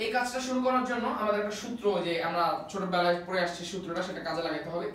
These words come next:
সেটা হচ্ছে এরকম ছিল অনেকটা, আরেকটা জানি, Okay, very good। So, আমার ছিল N of U হচ্ছে N of U, পুরো জায়গাটা কি কি অংশ আছে আমি দেখি। চলো ছবিটায় ফেরত যাই। ছবিটায় যদি ফেরত যাই, প্রথমে আছে আমার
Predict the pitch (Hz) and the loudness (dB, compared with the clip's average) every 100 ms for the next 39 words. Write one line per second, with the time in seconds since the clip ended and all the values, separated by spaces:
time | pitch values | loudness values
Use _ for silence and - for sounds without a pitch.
0 | - - - 175 196 214 208 214 208 190 | -10 -18 -4 -2 -2 2 4 4 4 -2
1 | 185 170 170 160 202 - - - - - | 2 2 2 0 -2 -2 -8 -18 -20 -20
2 | - - - - 170 175 - - 175 196 | -20 -20 -18 -6 -6 -6 -12 -12 -10 -8
3 | 208 - 151 135 135 127 127 - - - | -8 -8 -10 -10 -8 -8 -10 -14 -20 -20
4 | - - - 175 214 214 208 226 147 - | -14 -10 -4 -2 -2 0 0 -2 -4 -10
5 | - - - - 180 214 220 214 202 208 | -18 -18 -18 -8 -2 0 0 -2 -4 -4
6 | - - - - - - - - 185 180 | -6 -12 -18 -20 -20 -20 -20 -12 -8 -6
7 | 254 277 214 226 214 208 - - - 240 | -4 -4 0 0 0 -2 -4 -6 -2 0
8 | 214 214 214 226 247 247 254 247 247 - | 2 0 -2 -4 -6 -4 -2 -2 -2 -8
9 | - - - - - 190 196 214 - 170 | -12 -14 -16 -18 -2 0 0 0 -2 0
10 | 175 156 - - - - - - - - | 0 0 -2 -8 -16 -20 -20 -20 -16 -10
11 | 135 - 208 202 196 180 170 - - - | -10 -2 0 2 0 0 -2 -4 -8 -14
12 | - - 208 233 220 202 220 226 208 208 | -20 -4 0 2 0 -2 -2 0 0 0
13 | 226 214 214 220 208 220 202 - | -2 -2 -2 -2 -2 -2 0 0